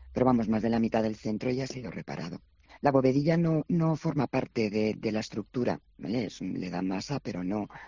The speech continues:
no es algo estructural, por lo cual se puede hacer la reparación muy fácilmente. De ahí que sean trescientos mil euros y no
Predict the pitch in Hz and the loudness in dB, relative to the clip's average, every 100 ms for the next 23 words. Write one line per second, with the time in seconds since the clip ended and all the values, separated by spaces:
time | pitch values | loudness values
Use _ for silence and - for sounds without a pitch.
0 | - _ _ - 131 123 123 - - 117 | -20 _ _ -2 2 4 2 -2 -4 -2
1 | 113 107 - 101 - 117 131 104 87 - | 0 -2 -6 -10 -4 -2 -2 -4 -8 -4
2 | 95 123 90 87 95 101 107 92 90 - | -6 -6 -6 -6 -4 -6 -6 -6 -8 -6
3 | 95 95 - 92 80 85 92 - - - | -6 -6 -8 -12 -8 -6 -6 -10 -18 -20
4 | - - - 120 120 120 120 113 - 117 | -18 -18 -8 0 4 4 2 -2 -2 -4
5 | 117 - 98 90 92 98 92 104 113 - | -6 -4 -6 -4 -6 -6 -6 -6 -8 -8
6 | 92 87 85 85 | -8 -6 -6 -10